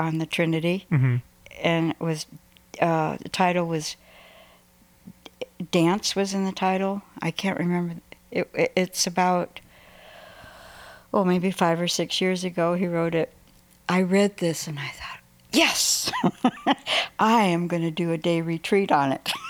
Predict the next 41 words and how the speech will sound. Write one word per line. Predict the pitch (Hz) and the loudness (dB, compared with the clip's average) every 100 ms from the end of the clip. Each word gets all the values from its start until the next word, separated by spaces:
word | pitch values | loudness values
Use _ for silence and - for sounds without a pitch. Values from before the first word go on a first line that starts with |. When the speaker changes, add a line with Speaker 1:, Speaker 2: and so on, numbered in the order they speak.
| - | -2
Speaker 2:
Mm-hmm. | - 143 135 127 - - - - - - | 2 4 4 0 -6 -10 -8 -8 -10 0
Speaker 1:
Can | 277 269 | 4 6
you | 302 277 | 6 4
imagine | 175 175 185 196 226 262 - - - | 4 4 4 4 4 2 -2 -8 0
who, | 285 - | 0 2
you | 185 208 | 2 2
know, | 160 - | 2 2
trying | 247 226 254 | 4 6 6
to | 214 | 2
explain | - - 208 202 | 2 2 2 4
the | 175 | 2
Trinity? | 190 190 190 226 | 2 2 2 2
You're | 220 | 2
right. | 180 226 139 - | 2 2 2 2
Speaker 2:
Yeah. | 143 131 123 - | 2 2 0 0
Speaker 1:
You, | 202 190 - | 2 2 2
it's, | 190 185 - - - | 2 0 -4 -6 -2
it's | 196 - | 0 0
mystical. | 190 202 190 - - 143 76 - - | 2 2 2 -2 -4 -2 -4 -6 -2
It's | 180 | 2
Speaker 2:
Right, | 139 127 | 4 4
Speaker 1:
a | |
Speaker 2:
and | 190 | 4
it's | 208 | 4
some | - 180 147 | 4 2 2
Speaker 1:
mystery. | - | 0
Speaker 2:
sort | - - 175 | -4 0 2
of | 143 | 2
something | - 127 131 123 113 - | 0 0 2 2 0 0
like | 131 135 123 | 2 2 2
God | 131 120 113 | 2 4 2
itself, | - 131 113 | 2 0 0
something | - 113 110 | 0 -2 0
that's | 110 | -2
sort | - 120 | 0 -2
of | |
felt | - - 123 104 - | -2 0 0 0 0
more | 127 107 | 0 0
than | 104 107 | 0 0
known | 113 98 95 107 - - | 2 0 -2 -4 -6 -6
intellectually. | 113 104 104 - - - | -4 -2 -4 -6 -8 -6